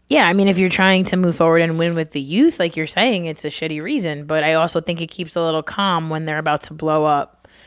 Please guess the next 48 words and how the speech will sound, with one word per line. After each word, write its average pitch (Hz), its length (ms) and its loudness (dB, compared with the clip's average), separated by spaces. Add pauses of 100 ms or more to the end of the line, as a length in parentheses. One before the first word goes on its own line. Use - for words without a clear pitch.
(360)
the 185 100 2
Rangers. 180 480 2
I 165 80 0
mean, 185 180 0
like, 165 540 -2 (1160)
mm, 214 200 -2 (680)
th-, 220 180 -4
th-, 202 100 -8 (160)
I 196 100 6
don't 214 140 4
know. 240 180 8
Like, 175 220 4
I, 170 220 2 (920)
I 156 100 -10
don't 151 120 -6
know. 156 260 -6
I 160 100 0
don't 226 80 6
know 247 100 6
what's 220 200 6
gonna 247 140 2
happen, 185 280 4
but 170 120 4
I 175 100 4
know 190 180 6
that 180 220 6
if 170 220 2 (320)
they 190 120 4
do 202 200 2
trade 190 320 4
away, 185 300 6
like, 175 160 4
a 170 60 2
Ryan 175 320 2
McDonough 165 360 0
and 175 200 2
some 170 160 -4
of 165 80 -2
the 156 140 -2
other 156 160 2
faces, 170 320 -4
people 214 260 -2
are 190 60 4
gonna 165 120 0
be 139 40 -6
pretty 214 400 -2
pissed 185 300 -2
off. - 400 -6